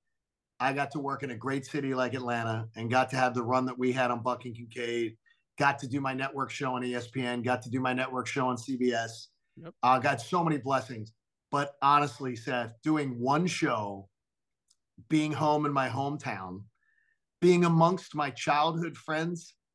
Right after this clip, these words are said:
Speaker 2: That must
Speaker 1: that
Speaker 2: be
Speaker 1: my
Speaker 2: a
Speaker 1: wife,
Speaker 2: thrill.
Speaker 1: my wife brings it up all the time. She goes, "Isn't it the coolest?" My, two of my closest childhood friends live within five miles of us
Speaker 2: Wow,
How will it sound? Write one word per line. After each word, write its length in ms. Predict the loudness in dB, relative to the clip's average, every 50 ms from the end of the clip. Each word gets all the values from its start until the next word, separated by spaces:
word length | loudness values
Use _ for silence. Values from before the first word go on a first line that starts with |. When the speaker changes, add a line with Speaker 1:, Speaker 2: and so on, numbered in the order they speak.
| _ _ _ _ _ _ _ _ -12
Speaker 2:
That 160 | -10 -8 -2
must 40 | 0 0
Speaker 1:
that 160 | 0 0 2
Speaker 2:
be 60 | 2
Speaker 1:
my 80 | 2 2
Speaker 2:
a 40 | 4
Speaker 1:
wife, 180 | 4 4 2 2
Speaker 2:
thrill. 160 | 0 -2 0
Speaker 1:
my 140 | 0 0 2
wife 280 | 2 0 0 -2 -4 -6
brings 260 | -6 -6 -6 -6 -6
it 80 | -6
up 120 | -6 -4 -4
all 160 | -4 -4 -4
the 80 | -4 -6
time. 220 | -6 -6 -6 -6
She 140 | -6 -8 -10
goes, 280 | -8 -8 -10 -10 -14 _ _ _ _ 0
"Isn't 240 | 0 2 2 2 0
it 140 | 0 0
the 60 | -4 -2
coolest?" 500 | 0 2 4 4 4 4 2 -2 -8 _ _ _ _ _ 0
My, 180 | 0 0 0 0 -2
two 180 | 0 2 4 4
of 100 | 4 2
my 140 | 2 0 0
closest 500 | -2 -2 -2 0 0 -2 -4 -8 -8 -4
childhood 400 | -2 0 0 0 0 -2 -2 -2
friends 540 | -4 -6 -6 -4 -6 -8 -10 -12 -18 -20 _ _ _ _ _ _ _ _ _ _ _ _ _ _ _
live 320 | 0 4 6 8 8 8 6
within 520 | 4 4 4 4 4 2 2 0 -2 -4 -6 -12 _ _ _ _ _ _ _ _ _ _ _ _
five 240 | 2 2 4 4 2
miles 360 | -2 -4 -4 -6 -6 -10 -14
of 100 | -18 -20
us 240 | -20 -20 -20 -20 -20 _ _ _ _ _ _ _ _ -16
Speaker 2:
Wow, 80 | -16